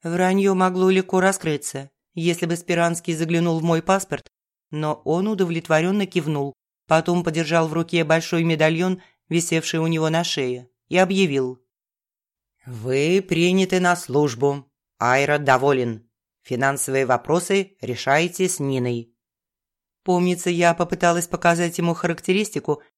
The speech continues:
полученную от семьи, где служила домработницей, но Вадим отмахнулся. «Айра уже высказался. Бумаги уберите. Они не нужны».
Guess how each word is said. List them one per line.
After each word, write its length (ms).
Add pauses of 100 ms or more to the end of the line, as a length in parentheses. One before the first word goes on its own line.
полученную 600
от 100
семьи, 480 (200)
где 260
служила 420
домработницей, 960 (200)
но 120
Вадим 360
отмахнулся. 840 (720)
«Айра 440
уже 260
высказался. 920 (260)
Бумаги 560
уберите. 680 (280)
Они 400
не 160
нужны». 500